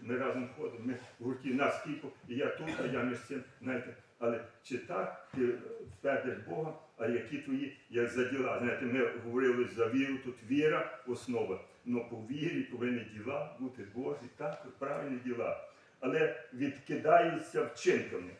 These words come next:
ділами, бувши бридкі і неслухняні, до всякого доброго діла нездатні. Неслухняні,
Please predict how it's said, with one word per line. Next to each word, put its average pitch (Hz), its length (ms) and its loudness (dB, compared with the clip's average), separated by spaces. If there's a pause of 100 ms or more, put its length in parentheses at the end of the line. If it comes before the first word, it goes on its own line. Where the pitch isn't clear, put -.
(100)
ділами, 143 480 0 (320)
бувши 160 420 0
бридкі 127 840 0
і 127 40 2
неслухняні, 127 840 2 (460)
до 107 60 -10
всякого - 480 -2
доброго 101 400 -4
діла 117 360 -6 (160)
нездатні. - 540 -6 (380)
Неслухняні, 104 680 -10